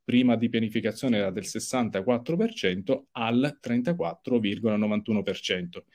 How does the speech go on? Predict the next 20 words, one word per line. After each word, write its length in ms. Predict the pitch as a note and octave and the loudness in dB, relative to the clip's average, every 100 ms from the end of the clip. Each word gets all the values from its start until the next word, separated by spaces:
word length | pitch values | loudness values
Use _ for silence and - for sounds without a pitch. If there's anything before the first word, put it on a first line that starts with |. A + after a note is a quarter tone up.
| _ _ | _ _
Cosa 160 | F3 E3 | 2 4
abbiamo 300 | B2+ A#2+ A2 | 6 4 4
fatto? 460 | G2+ F2 - F2 - - - - | 0 -2 -4 -8 -10 -20 -20 -2
Non 100 | A2+ | 2
abbiamo 400 | A2+ E3 F#3 A#2 | 4 6 6 6
soltanto 500 | A#2+ A2+ C3+ B2 A2+ | 4 2 2 4 4
dato 540 | A2 B2 B2 B2 G#2 | 4 2 6 6 6
risorse 540 | G#2 A2 - B2 - A2+ | 2 0 2 2 0 -2
finanziarie 640 | A2+ G#2+ G#2+ B2+ A#2+ A2+ | 0 2 0 2 4 4
in 220 | A2+ A2+ | 4 2
più 360 | A2+ C3 C3+ C3 - | 4 6 6 6 -4
ai 360 | A#2 A#2 A#2 | 0 4 4
soci, 600 | G#2+ - B2 A#2+ - A#2 - | 2 4 6 6 4 2 0
alle 400 | A#2+ A2+ A2+ G#2+ | 0 2 2 0
persone 460 | A2 - A#2+ A2 | -4 0 2 2
che 280 | G#2+ A2+ - | 0 -4 -4
poi 320 | - A#2+ A2+ - | 4 6 6 2
lavorano 580 | A#2+ A2+ A2+ B2 A#2 G#2+ | -4 0 8 8 8 4
operativamente 760 | G#2+ A2+ G#2+ A2+ G#2+ A2 A2 G#2+ | 0 -2 -2 0 2 2 2 2
nell'azienda, 680 | G#2 G2 G2+ G#2 F#2 F2 | 2 0 0 0 0 -2